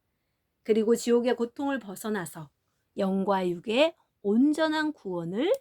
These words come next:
이루게 됩니다. 말씀을 듣고 그가 전한 말씀이 정말 하나님과 예수님이 온 인류를 위해서 전해준 말씀인지 스스로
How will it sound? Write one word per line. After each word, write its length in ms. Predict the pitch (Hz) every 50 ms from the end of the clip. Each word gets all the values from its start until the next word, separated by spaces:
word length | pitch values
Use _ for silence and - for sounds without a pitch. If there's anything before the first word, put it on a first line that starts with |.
| _ _ _ _ _
이루게 380 | - 175 170 165 165 165 175 170
됩니다. 440 | 160 160 175 196 196 185 170 - - - _ _ _ _ _ _ _ _ _ _ _ _ _ _ _ _ _ _ _ _ _
말씀을 460 | - 220 220 226 - - 254 254 254
듣고 440 | 247 220 - _ _ - 180 - - _ _ _ _ _ _ _ _ _ _ _ _
그가 380 | - - 254 233 311 330 330
전한 420 | 320 - 240 240 240 285 302 302 285
말씀이 760 | 226 170 180 175 - - 185 180 196 226 254 220 165 165 - _ _ _ _
정말 540 | - - - 185 175 175 175 170 170 175
하나님과 1000 | 185 - - - - 320 320 311 294 294 294 277 262 262 254 254 254 254 262 - _ _ _ _ _ 214
예수님이 840 | 208 220 247 247 - 311 285 262 220 190 196 240 277 240 170 147 _ _ _ _ _ _ -
온 460 | - 240 269 302 330 349 359 330 294
인류를 460 | 262 262 262 262 302 302 294 302 285
위해서 340 | 254 247 233 220 214 247 226
전해준 460 | - - 190 180 180 175 - 202 185
말씀인지 840 | 170 147 - 175 160 - - 226 214 202 170 160 139 - - 156 139 _ _ _ _ _ _ _ _ _ _
스스로 680 | - - 254 - - 240 208 226 247 302 349 440 -